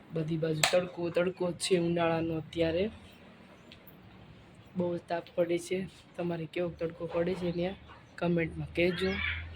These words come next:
અને આજ પાણી આવ્યું હતું તો આપણે જો કુલરે મસ્ત એક ભરી લીધું છે. અને પાણી આવ્યું એટલે આ મોસરી સરસ ધોઈ નાખી. અને અહીંયા બધું પાણી ભરી લીધું. અહીંયા એક ટાંકો છે,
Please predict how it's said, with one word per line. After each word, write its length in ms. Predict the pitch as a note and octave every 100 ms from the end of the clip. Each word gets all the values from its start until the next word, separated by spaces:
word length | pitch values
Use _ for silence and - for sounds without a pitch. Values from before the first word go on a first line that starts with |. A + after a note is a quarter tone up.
| - - -
અને 160 | E3 E3
આજ 120 | D#3+ -
પાણી 300 | F3 F3+ F3
આવ્યું 240 | F3+ F3+
હતું 160 | - E3
તો 80 | E3
આપણે 200 | D#3+ E3
જો 120 | F3
કુલરે 400 | D#3+ F3 E3+ E3
મસ્ત 260 | D#3+ E3 -
એક 120 | D#3+
ભરી 240 | - E3 F#3
લીધું 280 | F#3 F#3
છે. 180 | F3 E3+ F3 - - - - - -
અને 300 | D#3 D#3 D#3 D#3 D#3 D#3
પાણી 380 | D#3 E3 D#3+ E3+
આવ્યું 240 | E3+ D#3+
એટલે 220 | D#3+ E3
આ 120 | D#3+ D#3+
મોસરી 300 | E3+ - E3+
સરસ 320 | F3 E3 E3 -
ધોઈ 240 | E3 E3+
નાખી. 440 | E3+ E3+ - F3+ F#3+ - - - -
અને 140 | D#3
અહીંયા 260 | D#3+ E3 D#3+
બધું 160 | D#3+ D#3+
પાણી 300 | E3 E3+ D#3
ભરી 200 | D#3 E3+
લીધું. 340 | E3+ D#3+ F3 F#3+ -
અહીંયા 340 | - F3 F3+
એક 80 | E3
ટાંકો 300 | D#3+ E3+ E3+ E3+
છે, 180 | -